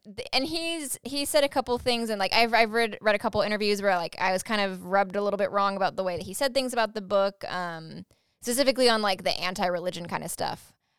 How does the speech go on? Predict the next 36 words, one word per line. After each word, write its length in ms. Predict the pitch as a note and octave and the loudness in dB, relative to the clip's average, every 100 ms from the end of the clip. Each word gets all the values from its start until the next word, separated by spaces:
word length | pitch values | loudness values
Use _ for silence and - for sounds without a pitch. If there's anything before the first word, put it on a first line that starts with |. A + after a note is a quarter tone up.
| _ | _
uh, 420 | - F3+ D3 - - | -2 2 2 0 -2
where 140 | G3 F#3+ | 0 0
he's 220 | G3+ G3 | 0 0
like, 180 | F3+ - | 0 0
"Oh, 160 | D4+ | 0
you 140 | A#3+ B3+ | 0 -2
know, 120 | A#3 | -4
it's 140 | A#3+ | -4
not 220 | B3+ A3+ | -4 -4
anti-religion, 640 | - G3 G3 F3+ G3 G#3+ G#3 | -4 -4 -4 -4 -6 -6 -6
and, 160 | G3 | -6
you 100 | G3 | -4
know, 60 | G3 | -4
we 100 | G3+ | -4
don't 160 | F#3+ | -4
need 120 | F3+ F3+ | -4 -4
to 60 | |
go 100 | F3+ | -6
back." 180 | E3 E3 | -6 -6
I'm 80 | - | -4
like, 240 | G#3 G3 - - | -4 -4 -6 -2
"It 180 | E3+ - | -2 -2
literally 640 | F3 F#3 F#3+ F#3 F3+ F3 | -8 -4 0 2 0 -2
is, 240 | D3+ D#3+ G3+ | -2 -4 -4
but 140 | D#3 | -4
okay." 420 | D3+ - - F#3 - _ _ _ | -2 -2 -2 -4 -6 _ _ _
Um, 680 | - F#3+ F#3 F3 E3 D3 - - _ _ - | 4 6 6 2 -2 -8 -14 -18 _ _ -10
so 500 | - B3+ A#3+ A3+ E3+ - | 4 6 6 4 0 0
I'm, 300 | - A#3 A#3 | 2 2 2
I 120 | - A#3+ | 0 2
don't 100 | G3+ | 2
know. 120 | F3 | 2
It's, 220 | A3+ - | 0 0
it's 200 | A#3+ C4 | -2 0
a 60 | C#4+ | -2
weird, 500 | B3 D4+ D#4 D#4 | -2 -2 -2 -4